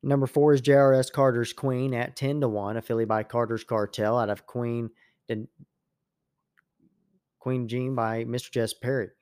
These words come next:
Double J Racing, the owners, Trey Ellis trains, and the jockey Juan Garcia Junior. J R S Carter's Queen with six outs on the year. Second in the Mardi Gras Futurity trials, ran fourth in the Lassie trials, wa-, had a maiden win at Delta Downs,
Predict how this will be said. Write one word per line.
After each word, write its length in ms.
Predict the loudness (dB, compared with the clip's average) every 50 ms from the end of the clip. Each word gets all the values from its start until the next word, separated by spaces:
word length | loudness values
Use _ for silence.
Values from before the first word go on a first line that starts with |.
| _ _ _ _ _ _ _ _ _
Double 120 | -2 0 2
J 180 | 4 4 4
Racing, 380 | 4 4 4 2 2 0 -2 -2
the 160 | 0 0 0
owners, 260 | 0 0 -2 -4 -4
Trey 240 | -4 -2 0 2 2
Ellis 220 | 2 2 0 -2
trains, 360 | -4 -4 -4 -4 -2 -2 -4 -4
and 200 | -4 -4 -4 -4
the 20 |
jockey 400 | -2 -2 0 0 -2 -2 -4 -6
Juan 380 | -4 -4 -2 -2 -2 -4 -4 -4
Garcia 680 | -4 -4 -4 -4 -6 -6 -4 -4 -2 -2 -2 -4 -6
Junior. 540 | -8 -8 -6 -6 -6 -6 -6 -8 -12 -16 _ _ _ _ _ _ _ _ _ _ _ _ _ _ _ _ _ _ _
J 100 | -4 -2
R 120 | 0 0 0
S 140 | -2 -4 -4
Carter's 440 | -4 -4 -2 -2 -2 -4 -8 -10
Queen 420 | -14 -16 -10 -8 -6 -6 -4 -6 -6
with 100 | -6 -4
six 180 | -6 -4 -2
outs 240 | -2 -2 -2 -2 -2
on 180 | -4 -4 -4 -4
the 80 | -4
year. 320 | -4 -2 -2 -2 -4 -6 -8 _ _ _ _
Second 360 | -8 -4 -2 -2 -2 -2 -2
in 40 | -4
the 60 | -2
Mardi 240 | 0 0 0 0 0
Gras 180 | 0 0 0
Futurity 480 | -2 -4 -8 -10 -6 -4 -4 -4 -4 -4
trials, 380 | -8 -8 -6 -6 -4 -4 -4 -4
ran 180 | -6 -6 -6 -6 _
fourth 240 | -6 -6 -4 -6 -6
in 60 | -6
the 80 | -4
Lassie 400 | -2 -2 -2 -2 -4 -4 -6 -8
trials, 480 | -8 -6 -4 -4 -2 -2 -2 -4 -6 -6
wa-, 100 | -8 -10 -8
had 160 | -6 -6 -6
a 20 | -4
maiden 400 | -4 -2 -2 -2 -2 -4 -4 -4
win 180 | -4 -4 -6
at 120 | -6 -6 -4
Delta 280 | -4 -4 -4 -4 -8
Downs, 540 | -8 -6 -4 -4 -2 -2 -4 -4 -6 -8 -12